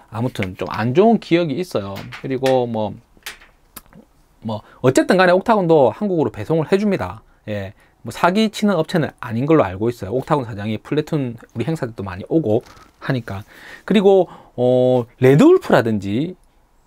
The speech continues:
어, 몇몇 회사들은 이, 그 분리 배송을 합니다. 어, 핸드건을 사면은, 어, 상부 하부, 전동건도 상부 하부, 가스건도 상부 하부 분리 배송을 합니다. 뭐 백 프로 분리 배송은 아니지만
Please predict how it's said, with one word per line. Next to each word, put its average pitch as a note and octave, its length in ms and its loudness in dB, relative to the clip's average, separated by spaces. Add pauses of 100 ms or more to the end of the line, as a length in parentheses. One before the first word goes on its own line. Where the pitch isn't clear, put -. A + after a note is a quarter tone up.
(180)
어, F2 840 -12
몇몇 G3+ 360 6
회사들은 A2+ 880 2
이, A2+ 480 -4
그 A2 160 -2 (100)
분리 E4+ 300 6
배송을 A2+ 360 2
합니다. G#2 440 -8 (180)
어, A#2+ 200 -18 (480)
핸드건을 C4+ 400 6
사면은, D#3 500 0 (380)
어, - 300 -14
상부 G#3 280 4
하부, D3+ 400 2 (840)
전동건도 G3 480 4
상부 D3 240 -2
하부, C3 400 0 (160)
가스건도 D3 420 2
상부 C3 300 -4
하부 A#2 160 -4
분리 G3 240 2
배송을 G#2+ 260 -4
합니다. G#2+ 540 -4 (380)
뭐 A2 100 -6
백 F#3+ 160 4
프로 G#3+ 180 4
분리 F#3 180 2
배송은 C3+ 320 4
아니지만 D3+ 680 2